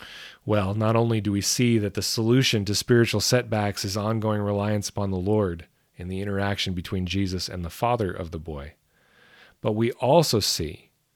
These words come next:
that the solution to spiritual setbacks is ongoing reliance upon the Lord in Jesus' statement on prayer. The disciples come to him in shock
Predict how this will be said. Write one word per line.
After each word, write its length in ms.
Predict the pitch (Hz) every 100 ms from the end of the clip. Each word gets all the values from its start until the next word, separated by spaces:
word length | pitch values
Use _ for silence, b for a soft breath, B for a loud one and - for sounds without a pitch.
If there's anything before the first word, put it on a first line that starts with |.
| _ -
that 120 | 92
the 80 | 95
solution 520 | - 110 101 - 95
to 60 |
spiritual 460 | 95 - 98 95 95
setbacks 800 | - 104 98 95 82 - - - _
is 140 | 104 -
ongoing 540 | 92 98 90 90 87
reliance 480 | 87 87 87 85 -
upon 240 | - 87
the 80 | 80
Lord 400 | 80 82 80 87 - b b b b
in 160 | 104 104
Jesus' 540 | 95 110 107 104 104
statement 400 | - 90 87 85
on 140 | 82 85
prayer. 460 | - 117 85 80 _ _ _ _ _ _ _ _ _ _ _ _ _ _ _ _ _
The 100 | 123
disciples 580 | 117 - 139 147 123 -
come 240 | - 147
to 60 | 120
him 380 | 101 92 92 98 b b b -
in 160 | 135
shock 640 | 127 - 110 110 82 -